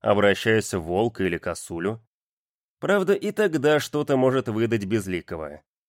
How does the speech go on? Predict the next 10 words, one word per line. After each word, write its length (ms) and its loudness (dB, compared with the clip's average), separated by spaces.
Если 380 -2
волк 340 2
жуёт 340 0
траву, 500 2
с 180 -14
ним 240 2
явно 520 4
что-то 420 -4
не 160 0
так. 400 -12